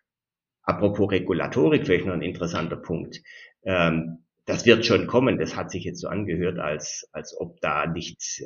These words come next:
ähm, unterwegs ist. Das wird aus Europa kommen. Und wir kennen das in einzelnen Ländern schon, dass Gebäude mit einem bestimmten, äh, sch-,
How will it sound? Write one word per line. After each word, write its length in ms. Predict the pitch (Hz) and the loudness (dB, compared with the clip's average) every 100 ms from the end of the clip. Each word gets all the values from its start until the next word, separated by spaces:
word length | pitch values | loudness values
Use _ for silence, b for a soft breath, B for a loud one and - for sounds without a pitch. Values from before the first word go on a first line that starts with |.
| - | -2
ähm, 500 | 90 87 87 90 90 | 0 0 -2 -6 -8
unterwegs 640 | 131 101 87 78 107 - - | -4 -2 0 4 2 2 -2
ist. 220 | 80 - | -4 -4
Das 160 | - - | -6 -4
wird 160 | 95 | -4
aus 220 | 82 82 | -6 -12
Europa 440 | - - 104 - - - | -14 -10 -8 -8 -12 -12
kommen. 320 | - 92 92 | -12 -10 -10
Und 80 | 92 | -8
wir 120 | 85 | -8
kennen 300 | - 85 90 | -6 -6 -8
das 160 | 85 | -10
in 80 | - | -12
einzelnen 460 | 85 82 - - 73 | -10 -10 -10 -16 -4
Ländern 400 | 87 127 147 135 | -2 0 -2 -2
schon, 260 | 139 127 B B B _ | -2 -4 B B B _
dass 520 | 90 85 - - - | -2 0 -2 -4 -6
Gebäude 460 | - 85 82 85 90 | -8 -2 2 2 2
mit 220 | 87 85 | 0 -2
einem 120 | 78 73 | -4 -6
bestimmten, 680 | 80 - 87 85 - 76 - B B B _ | -8 -6 -6 -8 -10 -10 -10 B B B _
äh, 220 | 82 78 | 0 0
sch-, 220 | 76 - | 0 -6